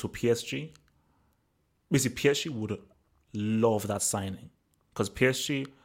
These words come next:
are actually a club that really are about marketing.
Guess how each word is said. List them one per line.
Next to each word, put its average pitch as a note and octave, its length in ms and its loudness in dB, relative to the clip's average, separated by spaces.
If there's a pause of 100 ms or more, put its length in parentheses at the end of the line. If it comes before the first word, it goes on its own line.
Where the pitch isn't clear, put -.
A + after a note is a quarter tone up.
(800)
are G#2+ 140 6
actually A2+ 680 4 (420)
a A2+ 60 -2
club A2+ 360 0
that G#2 100 4
really A2 300 2 (260)
are G#2+ 100 6
about G2 240 2
marketing. G#2+ 520 0